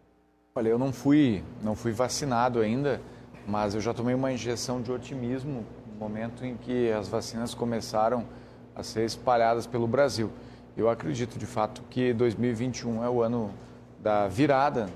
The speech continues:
né? É o ano, se não do fim da pandemia, mas do controle dela, e o ano também da retomada da economia, da geração de emprego, do desenvolvimento. Eu sou otimista nesse sentido. A minha injeção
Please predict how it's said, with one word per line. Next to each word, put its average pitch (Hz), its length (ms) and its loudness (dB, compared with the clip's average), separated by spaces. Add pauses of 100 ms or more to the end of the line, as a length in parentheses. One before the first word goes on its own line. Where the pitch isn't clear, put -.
né? 107 260 -4 (180)
É 98 40 -8 (300)
o 110 60 2
ano, 120 260 0 (360)
se - 160 -6
não 131 160 2
do 127 100 2
fim 131 260 -4
da 123 140 2
pandemia, 120 480 0
mas 127 180 0
do 110 140 -2
controle 131 720 2
dela, 123 460 4 (580)
e 127 140 4
o 170 160 6
ano 156 180 0
também 139 540 2
da 117 400 4
retomada 127 560 2
da 123 80 2
economia, 117 600 0
da 107 140 0
geração 104 400 -4
de 110 80 -4
emprego, 110 400 0
do 113 80 0
desenvolvimento. 107 760 -2 (920)
Eu - 120 -6
sou - 220 0
otimista 120 460 -2
nesse 107 220 -6
sentido. 104 320 -14 (200)
A 101 80 -8
minha 131 200 -4
injeção 139 560 -4